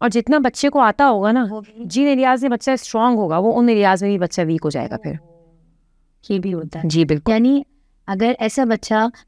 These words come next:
Speaker 2: कि जो स्ट्रेस का शिकार है, तो उसको कैसे डील किया जाए फिर? यही तरीका है।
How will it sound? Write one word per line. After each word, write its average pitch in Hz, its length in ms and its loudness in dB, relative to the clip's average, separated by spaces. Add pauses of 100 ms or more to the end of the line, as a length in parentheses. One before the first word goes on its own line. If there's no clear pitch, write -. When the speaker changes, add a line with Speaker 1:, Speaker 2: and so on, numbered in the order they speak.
(360)
Speaker 2:
कि 214 140 0
जो 208 420 -2
स्ट्रेस 214 420 -4
का 226 100 -2
शिकार 175 480 -2
है, 180 80 -4
तो 196 100 -6
उसको 240 200 -2
कैसे 247 400 0
डील 185 220 -4
किया 156 200 -6
जाए 151 300 -10
फिर? - 140 -18 (320)
यही 202 260 0
तरीका 170 360 -4
है। 165 100 -20